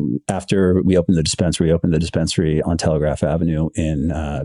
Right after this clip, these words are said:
January of two thousand nineteen. And after that, I hopped over to our campus. Uh, we have a large campus, five acres with ninety thousand square feet of industrial warehouse where we do our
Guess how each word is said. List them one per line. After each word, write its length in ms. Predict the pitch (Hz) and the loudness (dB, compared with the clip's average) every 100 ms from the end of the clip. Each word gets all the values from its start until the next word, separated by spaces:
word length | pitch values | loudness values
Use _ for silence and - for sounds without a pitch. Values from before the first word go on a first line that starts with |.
| - - | -6 -4
January 420 | 92 92 85 82 | -2 0 0 0
of 100 | - | -2
two 120 | 92 | -2
thousand 320 | 87 80 78 | 0 0 0
nineteen. 640 | 85 73 - 135 120 92 - - - - - - - | 0 -2 -2 0 2 2 0 -6 -20 -20 -20 -12 -2
And 100 | 113 | 0
after 220 | 107 - | 2 0
that, 240 | 101 98 95 | 0 0 0
I 80 | |
hopped 260 | 82 87 - | -2 -2 0
over 260 | 92 90 82 | 2 2 0
to 520 | - 95 87 85 85 | 0 2 4 4 2
our 200 | 85 85 | 2 0
campus. 640 | - 117 110 - 76 - | -2 -4 -2 0 0 2
Uh, 120 | 87 80 | 0 2
we 100 | 85 | 2
have 80 | |
a 40 | 80 | 2
large 380 | 80 80 82 - | 2 2 -2 -2
campus, 480 | 82 76 76 71 | -2 0 -2 -4
five 280 | - 78 78 | -4 -2 0
acres 400 | 78 - 82 78 | -2 -2 -2 -2
with 220 | - - - | -4 -6 -4
ninety 240 | 87 73 | -2 -2
thousand 300 | 76 78 80 | -2 -2 -2
square 220 | - 80 | -2 -4
feet 160 | - 71 | -2 -4
of 80 | 73 | -2
industrial 460 | 76 69 - 76 | -2 -4 -2 -2
warehouse 500 | 76 78 65 69 - | 0 0 -2 -4 -4
where 160 | 78 69 | -2 -2
we 120 | 71 | -2
do 140 | 73 | -2
our 220 | 67 67 | -2 -4